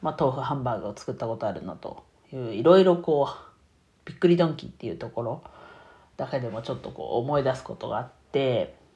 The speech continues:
で、こうやって話してるんですが、まあ、今日雑談な上にこう、オチがあまりないっていう話なんですが、まあ、もう一回ちょっとタイトルの話に戻す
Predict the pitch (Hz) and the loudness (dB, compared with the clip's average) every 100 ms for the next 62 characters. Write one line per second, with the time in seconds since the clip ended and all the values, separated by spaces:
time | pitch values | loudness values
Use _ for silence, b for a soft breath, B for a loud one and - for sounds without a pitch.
0 | b b b b _ - - 127 127 135 | b b b b _ -6 0 0 0 -2
1 | 139 156 - 139 131 123 135 - 139 135 | -2 -2 -2 -4 -4 -8 -14 -4 2 4
2 | 107 - - 135 - 127 110 143 - 196 | 2 -4 -14 -10 -4 -4 -4 -8 -4 2
3 | 196 190 185 190 185 190 185 143 127 123 | 4 4 2 4 4 6 4 2 -2 -2
4 | 127 139 202 165 117 131 147 143 139 143 | -2 0 2 4 4 2 0 0 0 2
5 | 156 123 - - - - 131 123 123 131 | 2 0 -6 -10 -10 -8 -8 -8 -8 -10
6 | - 127 127 131 135 127 - B B B | -10 -12 -14 -6 -2 -2 -4 B B B
7 | B B B B _ 202 185 104 - - | B B B B _ 6 6 6 0 -16
8 | _ _ - 151 - 160 156 - 139 131 | _ _ -10 -2 2 2 0 -4 -2 0
9 | 135 135 127 127 127 127 127 110 87 82 | 0 0 -2 -2 -2 -2 -4 -6 -6 -8
10 | 120 - | -10 -14